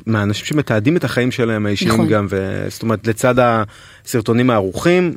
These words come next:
Speaker 1: והמושקעים, את אומרת גם, "יאללה,
Speaker 2: נכון.
Speaker 1: אני אתעד עכשיו איזו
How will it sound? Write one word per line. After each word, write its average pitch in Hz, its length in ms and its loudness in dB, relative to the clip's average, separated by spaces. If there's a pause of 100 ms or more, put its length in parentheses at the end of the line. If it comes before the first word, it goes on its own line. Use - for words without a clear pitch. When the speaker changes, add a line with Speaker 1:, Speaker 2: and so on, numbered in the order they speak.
Speaker 1:
והמושקעים, 110 760 0
את - 100 -4
אומרת 135 320 0
גם, 139 200 0
"יאללה, 151 100 0
Speaker 2:
נכון. 143 120 0
Speaker 1:
אני 131 100 4
אתעד 127 200 2
עכשיו 135 160 2
איזו 123 120 0